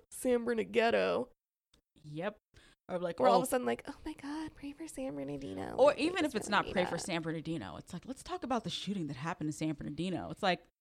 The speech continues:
Speaker 2: "Bitch, which one?"
Speaker 1: Yeah.
Speaker 2: You're only talking about one right now.
Speaker 1: Yeah.
Speaker 2: <laughs> You're talking
Speaker 1: I mean,
Speaker 2: about
Speaker 1: that
Speaker 2: the
Speaker 1: was,
Speaker 2: one that
Speaker 1: yeah.
Speaker 2: can, that can support your argument. You're not
Speaker 1: Exactly.
Speaker 2: talking about the one that actually matters to someone that lost their son or someone that
Speaker 1: Yeah.
Speaker 2: lost their cousin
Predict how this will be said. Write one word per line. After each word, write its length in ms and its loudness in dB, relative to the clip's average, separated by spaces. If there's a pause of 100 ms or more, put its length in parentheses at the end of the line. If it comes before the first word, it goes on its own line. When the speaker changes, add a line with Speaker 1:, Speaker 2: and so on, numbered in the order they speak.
Speaker 2:
"Bitch, 180 2
which 180 0
one?" 360 4 (180)
Speaker 1:
Yeah. 100 12 (360)
Speaker 2:
You're 100 12
only 140 10
talking 320 4
about 280 6
one 280 6
right 200 4
now. 360 -2
Speaker 1:
Yeah. 480 2
Speaker 2:
<laughs> 20 6 (640)
You're 100 -2
talking 60 4
Speaker 1:
I 80 10
mean, 100 8
Speaker 2:
about 60 10
Speaker 1:
that 60 6
Speaker 2:
the 60 6
Speaker 1:
was, 60 4
Speaker 2:
one 180 8
that 120 10
Speaker 1:
yeah. 60 4
Speaker 2:
can, 260 0
that 140 4
can 100 -2
support 360 -2
your 140 0
argument. 480 2
You're 120 2
not 40 -10
Speaker 1:
Exactly. 320 4
Speaker 2:
talking 280 4
about 220 0
the 80 -4
one 180 -2
that 100 0
actually 320 -4
matters 420 0
to 140 -8
someone 400 -2
that 100 -4
lost 280 2
their 100 -4
son 300 -4 (320)
or 60 -4
someone 340 4
that 100 6
Speaker 1:
Yeah. 60 2
Speaker 2:
lost 260 4
their 80 -4
cousin 400 -4